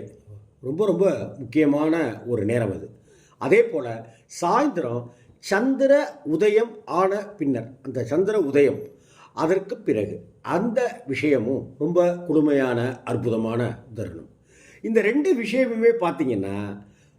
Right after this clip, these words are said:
மிகப்பெரிய வழிபாட்டை செய்வதற்கு உரிய ஒரு அற்புதமான நாள். அதே போல நாம செய்ற எந்த வழி-, வழிபாடா இருந்தாலும் அது மிகப்பெரிய அளவுக்கு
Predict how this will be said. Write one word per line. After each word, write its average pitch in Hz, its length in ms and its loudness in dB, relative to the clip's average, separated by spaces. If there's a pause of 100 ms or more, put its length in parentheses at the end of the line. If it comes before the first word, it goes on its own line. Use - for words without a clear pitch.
(140)
மிகப்பெரிய 262 1040 -2
வழிபாட்டை 202 580 4 (140)
செய்வதற்கு 127 760 -2
உரிய 139 480 0
ஒரு - 220 -6
அற்புதமான 120 680 0
நாள். 95 280 -4 (520)
அதே 123 260 2
போல 98 580 -2
நாம 110 400 -4
செய்ற 160 440 4
எந்த 170 360 2
வழி-, 127 320 0
வழிபாடா 151 440 2
இருந்தாலும் 104 560 -4
அது 113 300 -4
மிகப்பெரிய 147 560 4
அளவுக்கு 110 420 -4